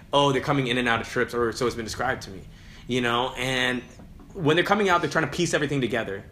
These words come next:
And there'll be multiple times where they come back and they'll be like, "You know,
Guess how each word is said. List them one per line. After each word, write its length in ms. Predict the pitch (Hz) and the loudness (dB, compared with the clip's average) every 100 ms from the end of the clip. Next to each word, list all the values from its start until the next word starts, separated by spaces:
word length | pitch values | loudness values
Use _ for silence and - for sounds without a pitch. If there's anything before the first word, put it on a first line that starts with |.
| - - | -20 -2
And 100 | 143 | 2
there'll 100 | 160 | 6
be 120 | 190 | 6
multiple 380 | 156 156 175 180 | 6 4 2 0
times 240 | 175 160 151 | 0 0 2
where 60 | |
they 80 | 139 | 0
come 200 | 143 147 | 0 4
back 260 | 139 127 135 | 4 4 2
and 80 | |
they'll 80 | 123 | 0
be 120 | 127 | 2
like, 180 | 131 131 - - - - | 0 -2 -10 -18 -8 4
"You 80 | 196 | 6
know, 400 | 185 151 - | 6 2 -4